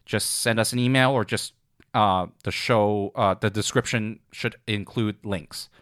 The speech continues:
Music credits for this episode. Our intro music is No Cry by Fashion. Our break music is Be Right There by Omie.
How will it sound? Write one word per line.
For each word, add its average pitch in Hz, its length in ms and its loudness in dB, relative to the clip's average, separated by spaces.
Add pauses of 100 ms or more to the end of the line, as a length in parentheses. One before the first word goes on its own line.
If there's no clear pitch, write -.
(460)
Music 175 360 0
credits 135 360 2
for 123 180 2
this 113 220 0
episode. 92 480 -2 (340)
Our 107 140 2
intro 135 260 0
music 135 360 0
is 107 120 -4
No 117 220 4
Cry 135 340 4
by 110 160 2
Fashion. 170 560 0 (500)
Our 107 340 6 (100)
break 123 240 2
music 127 320 0
is 110 100 -6
Be 127 180 0
Right 123 260 4
There 123 240 8
by 113 140 4
Omie. 143 520 2